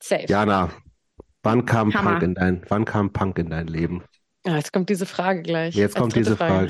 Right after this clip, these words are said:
Speaker 2: Frage. Ja,
Speaker 3: Ja,
Speaker 2: das
Speaker 3: klar.
Speaker 2: ist die, eigentlich die
Speaker 3: Voll
Speaker 2: erste.
Speaker 3: rein.
Speaker 1: Über die konnte ich ja jetzt nachdenken, ein paar
Speaker 2: Genau.
Speaker 1: Tage. Hab ich auch gemacht.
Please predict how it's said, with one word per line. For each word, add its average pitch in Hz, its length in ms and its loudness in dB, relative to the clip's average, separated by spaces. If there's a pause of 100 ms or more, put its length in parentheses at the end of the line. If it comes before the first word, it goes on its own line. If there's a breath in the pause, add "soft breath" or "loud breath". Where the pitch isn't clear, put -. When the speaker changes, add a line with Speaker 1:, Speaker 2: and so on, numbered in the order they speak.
(200)
Speaker 2:
Frage. 294 140 2
Ja, 98 160 4
Speaker 3:
Ja, 190 100 2
Speaker 2:
das 175 120 0
Speaker 3:
klar. 208 280 2
Speaker 2:
ist - 40 4
die, - 60 2
eigentlich 160 280 2
die - 120 -4
Speaker 3:
Voll 233 60 4
Speaker 2:
erste. 220 200 2
Speaker 3:
rein. 226 380 2 (1700 loud breath)
Speaker 1:
Über 214 180 4
die 269 140 0
konnte 277 240 2
ich 226 60 -6
ja 233 140 6
jetzt 202 200 0
nachdenken, 151 640 -4
ein 160 40 -10
paar 143 140 -6
Speaker 2:
Genau. 113 200 2
Speaker 1:
Tage. 85 240 -4 (400)
Hab 208 160 2
ich - 140 -2
auch - 120 -2
gemacht. 175 560 -2